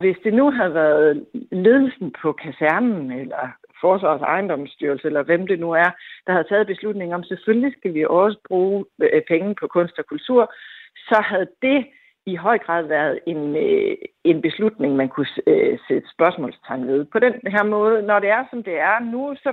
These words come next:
fungerer det jo også sådan, at man kan sige, "Jamen, det skal vi, og det er derfor, vi har gjort det." Om det lige skal være halvanden procent, om de der beløbsgrænser ved, øh, en million og så videre, det kan være svært at sige. Øh,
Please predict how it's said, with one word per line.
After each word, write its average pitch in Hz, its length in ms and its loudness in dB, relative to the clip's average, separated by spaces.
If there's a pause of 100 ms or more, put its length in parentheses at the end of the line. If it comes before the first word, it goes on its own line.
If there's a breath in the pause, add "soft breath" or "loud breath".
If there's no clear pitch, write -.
(100)
fungerer 226 300 0
det 180 60 -2
jo 170 160 4
også 190 140 -2
sådan, 190 300 -2
at 147 100 -4
man 160 160 0
kan 160 180 0
sige, 190 200 0 (420 loud breath)
"Jamen, 175 300 2
det 294 160 4
skal - 260 4 (140)
vi, 277 80 4 (380)
og 170 100 2
det 175 80 2
er 175 200 -2
derfor, 190 260 -2
vi 139 100 -14
har 135 120 -18
gjort 143 360 -4
det." 113 100 -4 (500 loud breath)
Om 202 140 0
det 247 100 0
lige 294 180 2
skal 233 160 -8
være 202 200 2
halvanden 233 440 0
procent, 220 420 -4
om 180 180 -4
de 214 100 -4
der 202 280 0
beløbsgrænser 160 720 -2 (120)
ved, 160 140 6 (200)
øh, 156 260 4 (120)
en 185 320 0 (100)
million 180 460 2
og 156 160 -4
så 175 60 -4
videre, 202 380 2 (540 loud breath)
det 240 160 2
kan 240 140 0
være 170 240 -2
svært 185 240 -2
at 139 180 -10
sige. 196 300 -2 (300)
Øh, - 440 2